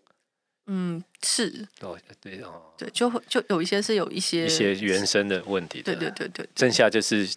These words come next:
Speaker 2: 家长的问题。
Speaker 1: 不敢这样讲，
Speaker 2: 所以半夜有时候去买宵夜，seven，
Speaker 1: 就是
Speaker 2: 看到有人带，<laughs> 带个小，小朋友在那边晃，就想要把他掐死，因为就是你这样小朋友就不 OK 啊。
Speaker 1: 对啊，那他就没有好好睡觉，然后吃东西的时间点也不
Speaker 2: 就乱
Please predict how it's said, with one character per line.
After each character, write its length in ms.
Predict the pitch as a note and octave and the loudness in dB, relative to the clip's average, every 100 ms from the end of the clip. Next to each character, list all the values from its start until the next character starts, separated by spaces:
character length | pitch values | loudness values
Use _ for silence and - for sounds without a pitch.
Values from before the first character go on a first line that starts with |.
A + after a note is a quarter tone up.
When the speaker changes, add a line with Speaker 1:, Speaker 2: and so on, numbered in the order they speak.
| - | 6
Speaker 2:
家 240 | A2+ G2+ | 6 8
长 180 | - D2 | 4 0
的 140 | E2 | 2
问 140 | F#2 E2 | 0 0
题。 260 | - - - - - - _ _ | -6 -12 -12 -14 -16 -20 _ _
Speaker 1:
不 100 | C#4+ | 0
敢 200 | G#3+ F3 | 2 4
这 80 | A#3 | 2
样 160 | G3+ | 2
讲， 180 | G3 - | 2 2
Speaker 2:
所 120 | - | 4
以 100 | B2+ | 6
半 180 | D#3+ C#3+ | 8 8
夜 240 | C#3+ C#3+ A#2+ | 8 8 8
有 160 | A2 | 8
时 60 | A#2+ | 8
候 80 | C3+ | 8
去 140 | C#3+ | 8
买 180 | A#2 F#2 | 6 6
宵 180 | B2 A#2+ | 6 8
夜 140 | B2 | 8
，seven， 260 | A2+ B2 A#2+ | 8 8 8
Speaker 1:
就 80 | |
是 60 | G2 | 6
Speaker 2:
看 160 | A2 C3 | 6 8
到 60 | |
有 80 | A#2+ | 8
人 160 | F#2+ A2+ | 10 8
带， 140 | B2 A#2+ | 8 6
<laughs> 40 | |
带 140 | - C3+ | 6 8
个 120 | A2+ | 8
小， 280 | - G2 A#2+ | 8 6 6
小 220 | - G#2 | 6 6
朋 120 | C3 | 8
友 60 | B2+ | 8
在 60 | |
那 40 | B2 | 8
边 140 | B2 | 6
晃， 240 | A#2 B2+ A#2+ | 8 6 6
就 80 | |
想 160 | B2 G#2 | 4 6
要 60 | G2+ | 6
把 100 | F#2 | 6
他 60 | |
掐 320 | - - F#2+ | 6 6 6
死， 300 | G2 C4 - G2 | 6 2 0 2
因 80 | |
为 80 | C3+ | 4
就 80 | C#3+ | 6
是 80 | C#3 | 6
你 100 | C3 | 4
这 140 | G#2+ | 2
样 60 | C3+ | 4
小 120 | A2+ | 6
朋 100 | F#2+ | 4
友 60 | A2 | 4
就 140 | A2+ | 2
不 240 | - A2 G2 | 4 4 4
OK 300 | - F2+ E2+ | 4 0 0
啊。 140 | D#2+ - - - | -4 -8 -12 -8
Speaker 1:
对 120 | - | 0
啊， 80 | A3+ | 2
那 80 | G#3+ | 2
他 120 | A#3 | 2
就 140 | A3+ G#3+ | 2 2
没 100 | F#3 | 2
有 80 | |
好 140 | F#3 F3+ | 4 2
好 100 | - | 2
睡 240 | - - | -2 -2
觉， 320 | F3 F3+ - - | 0 0 0 -2
然 100 | - | -2
后 220 | G3 F3 | 0 0
吃 180 | - F#3 | 0 0
东 160 | F3 | -2
西 100 | F3+ | -2
的 60 | F3 | -4
时 160 | E3 F3 | -4 -4
间 180 | - | -4
点 160 | D#3+ - | -4 -6
也 80 | - | -4
不 80 | - | 0
Speaker 2:
就 80 | G2 | 4
乱 220 | G#2 | 6